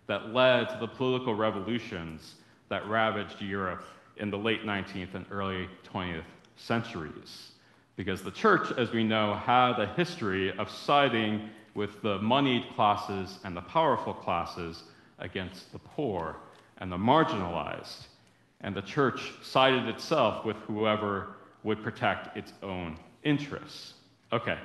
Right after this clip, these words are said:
thank you for letting me nerd out about that for a little bit. <laughs> I could go on all day. One little bit of history left is that, um, originally this feast was, uh, scheduled for the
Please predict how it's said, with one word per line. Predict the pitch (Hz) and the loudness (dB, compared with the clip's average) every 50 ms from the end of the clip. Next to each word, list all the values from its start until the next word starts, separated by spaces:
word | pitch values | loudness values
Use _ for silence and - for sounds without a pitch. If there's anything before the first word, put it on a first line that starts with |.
| - - | -6 -2
thank | - 135 127 135 | 0 0 0 0
you | 131 | -2
for | 110 - 135 | -2 0 0
letting | 113 113 113 110 110 110 | 2 2 2 2 0 0
me | 110 107 98 | 0 -4 -4
nerd | 104 101 107 101 101 92 | -6 -4 -2 0 0 2
out | 95 95 95 - - | 2 2 2 0 0
about | 101 - 107 107 104 | 0 2 2 2 2
that | 104 101 - - | 0 -2 0 0
for | 120 | 2
a | 110 | 2
little | 110 120 117 | 4 4 4
bit. | 107 113 104 | 4 4 4
<laughs> | |
I | - - - - 294 - 320 320 294 277 320 294 269 247 294 - - - - - - - - - - 120 120 117 | 4 4 4 4 4 4 4 4 4 4 2 2 0 0 0 0 -2 -4 -4 -6 -6 -6 -6 -4 -2 -2 0 0
could | 120 120 113 | 0 0 4
go | 151 151 156 160 | 6 6 8 10
on | 147 139 143 139 135 | 10 10 10 8 8
all | 135 135 131 | 8 6 6
day. | 117 123 98 90 85 - - - - - - - - - - - - - - - - | 4 4 2 2 -2 -6 -10 -14 -18 -20 -20 -20 -20 -20 -20 -20 -18 -18 -18 -18 -10
One | - 113 135 165 190 202 196 | -2 4 6 8 8 8 6
little | 196 190 180 175 175 175 | 6 8 8 6 6 6
bit | 175 165 156 - - | 6 6 6 4 2
of | 147 139 - | 0 0 2
history | 151 147 - - 156 143 127 | 2 0 0 0 -2 0 0
left | 107 101 98 95 95 - - - - - | 2 2 2 2 0 -2 -8 -10 -6 -2
is | 123 127 123 123 117 | 0 0 0 0 0
that, | 113 107 104 101 107 117 - - - - - - - - | 2 4 6 6 4 2 0 -6 -10 -12 -14 -16 -14 -6
um, | - 107 107 101 98 98 95 95 95 - - - - | -2 0 0 0 0 0 -2 -4 -6 -10 -12 -8 -6
originally | 120 117 147 170 165 165 170 170 156 147 | -2 2 2 2 4 4 4 4 4 4
this | 131 143 135 | 2 0 -2
feast | - - - 143 143 135 143 - - | -4 -4 -4 -4 -4 -4 -6 -8 -6
was, | 120 117 117 113 110 107 107 - - - - - | -2 -2 0 0 0 -2 -4 -8 -12 -14 -10 -4
uh, | 110 104 101 98 95 95 92 | -2 -2 0 0 -2 -4 -6
scheduled | - - - 139 131 131 127 131 127 120 113 - - | -8 -4 0 0 0 0 0 -2 -2 -2 -4 -6 -6
for | - 117 110 | -4 -4 -4
the | 101 104 101 101 98 | -2 -4 -6 -6 -8